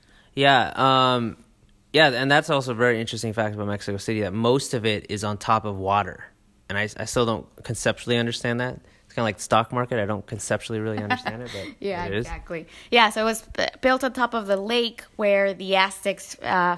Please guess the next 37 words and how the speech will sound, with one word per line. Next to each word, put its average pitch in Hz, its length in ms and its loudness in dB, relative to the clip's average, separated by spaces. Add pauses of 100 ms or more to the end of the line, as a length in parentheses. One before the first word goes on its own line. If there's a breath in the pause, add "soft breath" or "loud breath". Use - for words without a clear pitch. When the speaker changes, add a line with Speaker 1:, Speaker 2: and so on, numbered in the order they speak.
(100)
Speaker 2:
found 196 300 -2
their, 185 160 -2 (180)
found 185 300 -4
their 180 400 -2
empire. 180 680 -4 (440 loud breath)
Um, 196 640 0
and 233 120 2
when 226 100 2
the 220 100 -2
Spaniards 226 500 0
came 214 260 -4
in, 294 260 0
they 233 100 -2
basically 240 640 -6 (200 loud breath)
removed 240 420 -2
the 285 100 0
water 226 440 2
and 214 200 0
just - 260 -8 (120)
brought 208 280 2
more 214 320 2
land 196 520 0
to - 200 -10
fill 196 320 0
in 185 320 -4 (720 soft breath)
the 220 80 -2
gaps, - 540 -4 (340)
if 180 200 -4
you 170 120 -6
will, 160 320 -2 (160)
um, - 520 -4 (180)
and 180 160 0
just - 160 -6
kept 180 240 -4
expanding 165 500 -4
the - 120 -10
city. - 400 -10